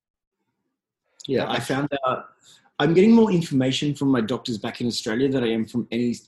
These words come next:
Speaker 1: news source back here in the U S.
Speaker 2: Really? So, so the
Speaker 1: Yeah.
Speaker 2: media is not communicating information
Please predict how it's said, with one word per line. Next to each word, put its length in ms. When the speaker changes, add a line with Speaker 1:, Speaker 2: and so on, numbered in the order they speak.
Speaker 1:
news 480
source 340
back 220
here 380
in 80
the 60
U 180
S. 80
Speaker 2:
Really? 480
So, 220
so 200
the 100
Speaker 1:
Yeah. 80
Speaker 2:
media 320
is 180
not 340
communicating 760
information 800